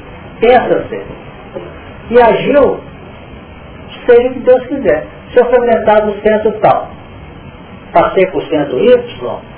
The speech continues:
ou saí de uma atividade X e passei pra Y, pensamos,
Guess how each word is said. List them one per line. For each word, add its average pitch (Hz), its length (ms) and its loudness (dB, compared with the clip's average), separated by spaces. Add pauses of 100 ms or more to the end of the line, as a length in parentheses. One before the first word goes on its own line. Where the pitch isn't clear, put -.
(140)
ou 170 180 2
saí 165 300 2
de 156 80 0
uma 156 100 4
atividade 143 600 0 (140)
X 139 200 -6
e 147 40 -6
passei 139 420 -2
pra 143 180 0
Y, 233 540 -2 (800)
pensamos, 196 720 2